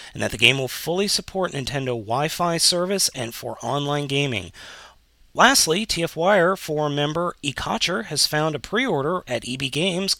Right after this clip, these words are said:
dot com for a collector's edition of the Transformers game for the three sixty, and will carry a price tag of sixty-nine ninety-nine.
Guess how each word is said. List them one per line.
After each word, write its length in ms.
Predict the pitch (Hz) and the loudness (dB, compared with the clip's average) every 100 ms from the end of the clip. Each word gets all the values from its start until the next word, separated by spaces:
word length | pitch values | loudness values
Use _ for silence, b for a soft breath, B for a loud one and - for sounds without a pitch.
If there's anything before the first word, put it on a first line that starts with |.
| - | -2
dot 220 | 110 110 | -2 -2
com 320 | - 220 202 | 0 0 0
for 200 | 202 139 | -2 -4
a 60 | 131 | -4
collector's 580 | - 131 135 - 202 - | -4 -2 -2 -2 -4 -4
edition 360 | 110 104 147 | -2 -4 -4
of 80 | 147 | -6
the 60 | 175 | -6
Transformers 640 | - 196 - 233 269 226 | -4 -2 -2 -4 -2 0
game 220 | - 135 117 | 0 -2 -4
for 80 | |
the 100 | - | -8
three 200 | 123 170 | -8 -4
sixty, 520 | 190 277 - - 95 - B B B B B | -2 -2 -2 0 -2 -2 B B B B B
and 340 | 113 117 120 113 | 0 0 -2 -4
will 100 | 107 | -6
carry 400 | - 165 190 208 | -4 0 0 0
a 80 | |
price 380 | - - 151 175 | -2 -2 -2 0
tag 300 | - 180 170 | 0 0 0
of 100 | 110 | 4
sixty-nine 760 | - 220 - 247 214 190 190 180 | 4 6 4 4 4 4 4 4
ninety-nine. 800 | 175 175 170 165 170 147 98 | 2 2 0 0 0 0 -4